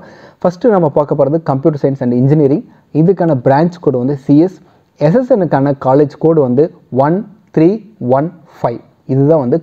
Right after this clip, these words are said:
college code. ஓகேவா? ரொம்ப, ரொம்ப important. ஒரு college எடுக்கும்போது அந்த college கோடை நீங்க நோட் பண்ணிக்கணும். சி எஸ் சி டிபார்ட்மெண்ட்டுடைய O C community, B C, B C M, M B C, S C, எஸ் சி ஏ, எஸ் டிக்கு மொத்தம் எவ்வளவு seat allot பண்றாங்கன்னா, எழுபத்தி நாலு சீட் வந்து சி எஸ் சில allot பண்றாங்க.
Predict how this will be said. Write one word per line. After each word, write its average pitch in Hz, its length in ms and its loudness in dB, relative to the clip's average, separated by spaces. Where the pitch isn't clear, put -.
college 113 360 -4
code. - 240 -10
ஓகேவா? 135 260 0
ரொம்ப, 135 260 -2
ரொம்ப 131 200 -2
important. 123 480 -4
ஒரு 123 240 -4
college 131 300 2
எடுக்கும்போது 151 340 0
அந்த 143 300 -2
college 127 220 2
கோடை 196 260 0
நீங்க 139 200 -2
நோட் 120 260 -2
பண்ணிக்கணும். 117 380 -10
சி - 180 0
எஸ் 254 120 4
சி 220 80 0
டிபார்ட்மெண்ட்டுடைய 135 760 0
O 147 200 2
C 175 160 0
community, 123 640 -2
B 147 140 4
C, 180 280 -4
B 156 120 4
C 160 200 -4
M, 180 180 0
M 135 240 -2
B 160 120 2
C, - 400 -6
S 135 280 -4
C, 208 220 -4
எஸ் 127 200 -6
சி 147 140 0
ஏ, 156 120 -2
எஸ் 127 280 -4
டிக்கு 160 240 -2
மொத்தம் 143 260 0
எவ்வளவு 160 260 2
seat 180 220 -2
allot 139 300 0
பண்றாங்கன்னா, 120 380 -6
எழுபத்தி 190 480 0
நாலு 143 200 0
சீட் 165 240 -2
வந்து 135 220 -2
சி - 160 -4
எஸ் 139 140 2
சில 120 200 0
allot 123 200 -2
பண்றாங்க. 120 360 -10